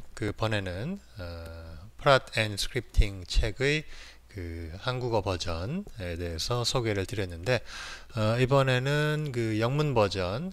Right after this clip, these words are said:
어, 제가 막 영작을 끝낸 영문 버전 책에 대해서, 어, 소개하는 시간을 갖도록 하겠습니다.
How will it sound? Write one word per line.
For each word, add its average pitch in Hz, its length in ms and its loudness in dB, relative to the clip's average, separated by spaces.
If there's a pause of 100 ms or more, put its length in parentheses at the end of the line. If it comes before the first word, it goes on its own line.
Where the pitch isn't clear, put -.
(100)
어, 90 180 -10
제가 95 240 -6
막 90 220 -4
영작을 95 480 -4
끝낸 123 580 -4 (420)
영문 110 380 -4
버전 104 400 -2
책에 120 300 4
대해서, 104 640 0
어, 98 180 -8
소개하는 104 580 -6
시간을 107 500 -4
갖도록 101 520 -8
하겠습니다. 101 920 -6